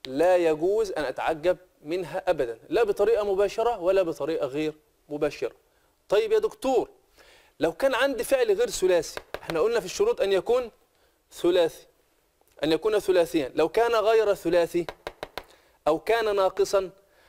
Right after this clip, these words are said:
أو كان أفعل فعلاء، نأتي بفعل أولًا ينطبق عليه الشروط، ثم نأتي بمصدر هذه الأفعال بعد هذا الفعل.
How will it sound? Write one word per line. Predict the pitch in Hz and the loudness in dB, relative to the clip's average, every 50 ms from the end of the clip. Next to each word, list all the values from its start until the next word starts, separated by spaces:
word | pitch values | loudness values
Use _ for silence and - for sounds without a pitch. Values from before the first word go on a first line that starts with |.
| _ _ - | _ _ 0
أو | - 240 | 0 0
كان | - - 208 233 233 220 | 0 2 0 0 2 0
أفعل | 208 202 226 - 185 180 185 175 | 0 0 0 2 2 2 2 2
فعلاء، | - 185 156 165 180 185 190 - - - - _ _ _ _ _ _ _ _ _ _ _ _ _ _ _ _ _ _ _ _ _ _ _ _ _ _ _ _ _ _ _ _ _ _ _ _ _ _ - | 2 2 2 2 4 4 2 2 0 -6 -20 _ _ _ _ _ _ _ _ _ _ _ _ _ _ _ _ _ _ _ _ _ _ _ _ _ _ _ _ _ _ _ _ _ _ _ _ _ _ -4
نأتي | 143 185 285 - 254 - 240 226 | 0 0 0 0 -2 -4 -4 -4
بفعل | 202 185 196 - - 262 226 190 190 | -2 -2 -2 0 0 0 2 2 2
أولًا | 180 - 175 175 208 214 208 | 2 4 4 4 4 4 4
ينطبق | 180 175 170 160 - - 233 220 - - | 2 2 0 0 2 0 0 0 0 0
عليه | 175 180 220 233 214 | 2 2 2 2 0
الشروط، | 185 - - 202 214 254 285 320 320 - - _ _ _ _ _ _ - | -2 -4 0 0 2 2 2 0 -2 -4 -16 _ _ _ _ _ _ -6
ثم | - - 214 220 220 220 | -2 0 0 2 2 0
نأتي | 262 302 262 254 - 247 247 | 2 2 0 0 -2 -4 -2
بمصدر | 202 226 226 262 302 302 - - 262 254 220 | 0 0 2 2 2 2 2 0 0 0 0
هذه | 180 180 202 233 262 277 277 240 208 226 226 220 | 0 2 2 4 4 6 4 2 2 0 -4 -2
الأفعال | 220 - 196 - - 190 190 214 240 262 262 233 202 | -2 -2 -2 0 2 2 4 4 4 2 2 0 0
بعد | 170 240 226 202 196 185 | 0 0 0 0 0 -2
هذا | 180 185 202 196 175 175 | 0 2 2 2 2 0
الفعل. | 151 - - 131 104 - | -4 -4 -8 -10 -10 -10